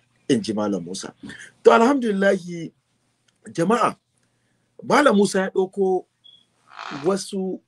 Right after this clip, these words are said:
hanyoyi har ya kai ce wai da yana roka a daina ma wani program ma kawai a bar shi da ƴan Shi'a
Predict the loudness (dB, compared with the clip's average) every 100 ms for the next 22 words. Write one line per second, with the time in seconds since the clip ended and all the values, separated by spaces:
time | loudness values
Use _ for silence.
0 | _ -12 -2 -2 2 0 2 -2 -2 -2
1 | -2 -2 -6 -6 -6 -4 -6 -6 -4 -2
2 | -2 -4 -10 -10 -12 -10 -6 -6 -6 -8
3 | -4 -4 -6 -12 -6 -6 -6 -10 -10 -14
4 | -14 -8 0 2 2 _ _ _ _ _
5 | _ -8 -4 -4 -6 -10 -14 -10 -10 -10
6 | -14 -20 _ 4 4 4 -4 -8 -8 -4
7 | -4 -4